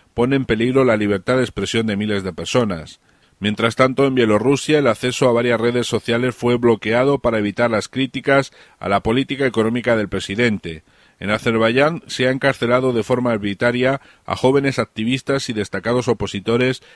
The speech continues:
en el marco de las manifestaciones pacíficas que vive el país. Por otra parte, la situación ha empeorado para las mujeres que decidan llevar el velo integral como expresión de sus creencias o su identidad religiosa, cultural, política o personal.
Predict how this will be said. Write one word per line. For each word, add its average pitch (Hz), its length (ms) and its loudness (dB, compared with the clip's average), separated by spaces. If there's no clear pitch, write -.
en 92 100 -8
el 101 120 0
marco 123 340 0
de 123 80 0
las 127 160 -2
manifestaciones 113 800 -4
pacíficas 107 580 -8
que 101 140 -6
vive 101 220 -4
el 92 100 -6
país. 95 480 -6
Por 113 140 2
otra 123 240 4
parte, 127 300 0
la 131 100 0
situación 113 460 -2
ha 120 80 2
empeorado 120 600 0
para 110 280 -2
las 101 180 -4
mujeres 123 480 0
que 110 140 -4
decidan 120 520 -2
llevar 113 280 0
el 104 160 -2
velo 127 240 2
integral 113 560 0
como 104 220 0
expresión 113 460 0
de 147 80 0
sus 135 200 -6
creencias 131 640 0
o 123 120 -2
su 127 120 -2
identidad 110 440 -2
religiosa, 113 600 -2
cultural, 104 600 -2
política 131 560 0
o 110 160 4
personal. 90 640 -4